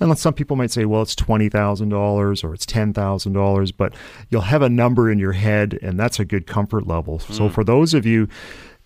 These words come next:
Speaker 1: the other thing that I see problems with is as those accounts build up, they also create estate planning problems if you have too much in short-term accounts, because the banks will lock that money up.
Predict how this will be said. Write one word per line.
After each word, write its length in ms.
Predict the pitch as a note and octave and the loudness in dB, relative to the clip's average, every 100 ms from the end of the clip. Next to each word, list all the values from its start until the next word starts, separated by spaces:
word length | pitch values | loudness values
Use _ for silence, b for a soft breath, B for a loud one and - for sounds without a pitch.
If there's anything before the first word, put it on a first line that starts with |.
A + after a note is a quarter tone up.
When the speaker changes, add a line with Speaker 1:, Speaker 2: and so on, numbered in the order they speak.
| _ - | _ 0
Speaker 1:
the 200 | A2+ - | 2 4
other 180 | F3 G3 | 6 6
thing 220 | D#3 B2+ | 6 4
that 260 | A2 - - | 2 0 0
I 140 | A2 | 2
see 180 | - A2+ | 2 0
problems 400 | C3 C#3+ D#3+ D3 | 4 4 4 0
with 220 | C3+ B2+ | 0 0
is 120 | G2+ | 0
as 180 | G#2+ F2 | 0 0
those 240 | A2+ C3 | 0 2
accounts 380 | C#3+ - C3 A#2+ | 0 0 0 0
build 300 | - A2 G2 | 0 0 2
up, 300 | G2+ G2 - | 0 0 -4
they 120 | F#2+ | -4
also 360 | F#2 G2+ G#2 G#2 | 0 0 0 -2
create 360 | - - F#2+ F2 | -4 -2 0 0
estate 440 | E2 - A#2 A#2 | -4 -2 0 0
planning 360 | - G2 F2+ F2 | 0 0 0 -4
problems 520 | - E2+ E2 E2+ - | -4 -4 -4 -4 -6
if 80 | G2 | -6
you 80 | |
have 140 | E2+ - | -8 -8
too 240 | - C3 | -6 -4
much 300 | B2+ A2+ - F2 | 0 -2 -4 -8
in 80 | |
short-term 580 | E2 - G2+ G2 A2 G2+ | -6 -4 -4 -4 -4 -2
accounts, 500 | F2 - G#2 D#2+ - | -4 -2 -4 -4 -10
because 420 | - F2 - E2+ | -10 -8 -4 -4
the 60 | F2+ | -6
banks 420 | - G2+ A2+ - | -4 0 0 -2
will 120 | F#2+ E2 | -6 -2
lock 340 | F#2+ A2+ - | -2 -2 0
that 180 | C3+ A#2+ | 0 0
money 320 | C3+ C#3+ C3+ | 0 0 2
up. 320 | A2+ - - | 0 -2 -14